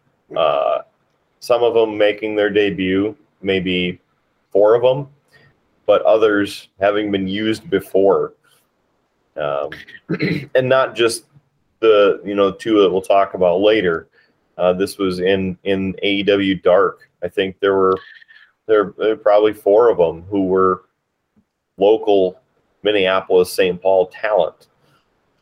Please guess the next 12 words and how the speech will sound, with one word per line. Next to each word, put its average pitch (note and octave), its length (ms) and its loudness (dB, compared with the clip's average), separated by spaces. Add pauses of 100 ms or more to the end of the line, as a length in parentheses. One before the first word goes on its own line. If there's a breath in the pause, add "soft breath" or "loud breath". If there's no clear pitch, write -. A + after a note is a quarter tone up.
uh, C2 260 -8
on E2+ 220 0
the E2+ 80 -6
show, B1 400 -6 (500)
which - 480 -2 (280)
that A2+ 200 0
show G#2 220 0
comes F#2+ 280 -2
out F2+ 180 4
on F#2 200 0
Tuesday, A2 640 0 (500)
uh, F2+ 120 0